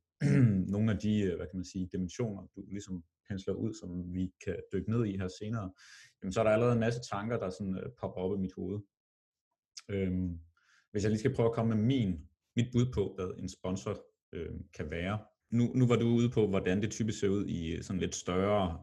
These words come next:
øh, organisation, sådan mere corporate virksomhed, øhm, som jo, øh, ærligt er, er der, vi mest bevæger os. Men, men jeg tænker, en sponsor er vel ligesom den, hvis man forestiller sig en, øh,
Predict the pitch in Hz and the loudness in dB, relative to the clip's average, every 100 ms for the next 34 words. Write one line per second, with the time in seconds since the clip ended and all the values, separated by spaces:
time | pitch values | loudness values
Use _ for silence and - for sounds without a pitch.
0 | 87 85 85 85 85 - - 90 82 90 | -6 -4 -2 -4 -6 -10 -6 -4 -4 -4
1 | 113 90 85 - 87 82 87 - 98 98 | -2 -2 -4 -6 -6 -4 -4 0 0 2
2 | 92 85 82 - 85 82 - _ _ - | 0 0 -4 -4 -4 -4 -6 _ _ -20
3 | - _ _ - 87 80 78 78 73 65 | -20 _ _ -6 -2 0 0 -4 -4 -6
4 | - 85 82 78 78 80 82 50 50 - | -2 0 0 0 -2 -4 -4 -6 -6 -6
5 | - - - - - 85 87 95 - 87 | -8 -14 -16 -16 -6 0 4 4 2 -2
6 | - 98 90 104 90 95 113 101 92 92 | 0 0 4 4 6 8 8 6 4 6
7 | 95 - - 92 87 90 85 90 90 90 | 4 2 -6 -4 -2 -2 0 2 2 4
8 | 107 117 120 101 92 - 95 117 131 131 | 4 6 6 4 0 0 2 2 4 4
9 | - 90 101 113 95 101 - 92 - 107 | 4 2 4 6 6 4 2 0 4 4
10 | 107 - - _ _ _ _ _ _ - | 4 -4 -20 _ _ _ _ _ _ 0
11 | 98 95 92 98 101 90 85 90 82 85 | 2 4 4 4 6 2 2 0 0 0
12 | 87 82 87 - | -2 -2 -4 -4